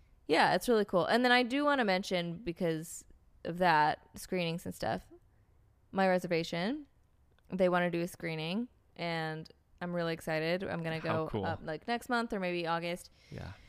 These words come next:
Speaker 1: Not sure when. Um, I'm really excited. I'm really honored because they, like, my res in the Justice Department, they, uh, they sponsored my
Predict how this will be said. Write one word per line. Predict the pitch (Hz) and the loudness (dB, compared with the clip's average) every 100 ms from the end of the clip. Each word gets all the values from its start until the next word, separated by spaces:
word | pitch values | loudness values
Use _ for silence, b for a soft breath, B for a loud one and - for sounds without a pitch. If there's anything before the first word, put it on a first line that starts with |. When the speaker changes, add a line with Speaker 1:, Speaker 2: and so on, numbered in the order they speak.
| b | b
Speaker 1:
Not | 320 | 0
sure | 330 320 | 2 2
when. | 269 247 240 254 - | 4 4 4 0 -2
Um, | 214 202 185 170 - | 0 2 2 -2 0
I'm | 220 220 | 0 2
really | 214 214 220 | 4 4 4
excited. | 214 220 196 | 2 2 2
I'm | 190 190 | 0 0
really | 196 190 | 2 2
honored | 175 180 180 175 185 | 2 2 2 0 -4
because | 185 190 170 165 170 - - | -8 -2 -2 -2 -4 -12 -12
they, | - 170 170 170 170 165 - - - _ _ _ | -2 0 0 0 0 -2 -6 -12 -20 _ _ _
like, | 175 180 | -6 -4
my | 175 | -2
res | 170 160 165 - _ _ _ _ _ - | 0 0 -2 -6 _ _ _ _ _ -8
in | 180 170 | -4 -2
the | 160 | -2
Justice | 165 170 - 170 | -2 -2 -4 -10
Department, | - 170 147 - 147 - - - | -8 -6 -6 -6 -8 -10 -18 -16
they, | 175 175 160 165 160 160 156 151 - - | -4 0 2 2 0 0 -2 -4 -8 -8
uh, | - - 78 62 - - - - _ _ _ _ _ _ _ | -8 -8 -10 -12 -16 -20 -20 -20 _ _ _ _ _ _ _
they | 175 175 | -4 -4
sponsored | - 160 160 - 147 139 - _ - | -2 -2 -2 -4 -6 -6 -12 _ -12
my | 160 156 151 143 151 190 | -6 -4 -4 -8 -8 -10